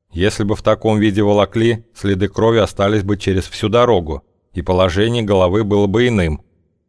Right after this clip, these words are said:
Рукав и плечо видишь? Собака рвала. Одну собаку мы сегодня видели,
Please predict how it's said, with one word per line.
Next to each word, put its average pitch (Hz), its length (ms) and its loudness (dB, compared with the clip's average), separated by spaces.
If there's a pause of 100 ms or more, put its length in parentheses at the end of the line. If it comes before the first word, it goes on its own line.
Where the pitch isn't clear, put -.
(400)
Рукав 101 460 0
и 107 40 -2
плечо 104 340 0
видишь? 120 500 -2 (400)
Собака 113 520 0
рвала. 101 440 2 (880)
Одну 90 340 -2
собаку 107 500 0
мы 104 140 0
сегодня 107 460 -4
видели, 82 500 -2